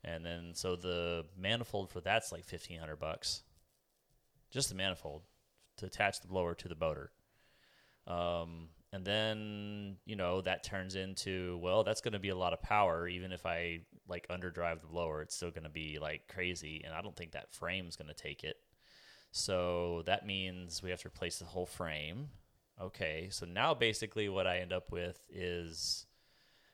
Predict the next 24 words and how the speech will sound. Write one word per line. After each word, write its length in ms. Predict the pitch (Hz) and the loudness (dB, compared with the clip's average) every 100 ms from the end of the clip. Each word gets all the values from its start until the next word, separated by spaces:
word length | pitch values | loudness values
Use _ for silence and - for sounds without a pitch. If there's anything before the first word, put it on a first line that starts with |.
| _ - | _ -2
a 480 | 92 85 87 80 82 - _ _ | 0 4 4 2 0 -6 _ _
whole 320 | - - 127 127 | -10 0 2 2
new 200 | 120 117 | 0 0
chassis, 720 | - 107 98 - 95 92 92 87 | 6 8 8 6 0 -2 -2 0
motor, 560 | 98 98 98 95 95 - | 4 4 4 2 0 0
drivetrain, 840 | 87 87 - 98 87 87 87 85 - | 0 0 -2 -4 -4 -4 -6 -10 -2
everything 880 | 92 92 90 - 85 80 80 80 82 | 0 0 -4 -4 -4 -4 -8 -14 -16
with 300 | - 92 82 - - | -4 -4 -4 -8 -10
the 120 | 92 | -6
shell 340 | - - 87 | -2 2 2
of 120 | 85 80 | 0 -4
my 100 | 85 | -6
truck 400 | - - - - | -2 -2 -2 -4
sort 180 | - 80 | -8 -4
of 80 | |
stuck 280 | 80 - 80 | -4 -4 -4
on 100 | 80 | -8
top 280 | 80 78 78 | -6 -6 -6
of 100 | 76 | -8
it. 200 | - - - _ _ | -12 -16 -20 _ _
It's, 160 | - - | -10 -8
it's 180 | 92 - | -8 -6
not 240 | 87 82 | -4 -4
even, 400 | 85 82 78 76 | -6 -8 -8 -14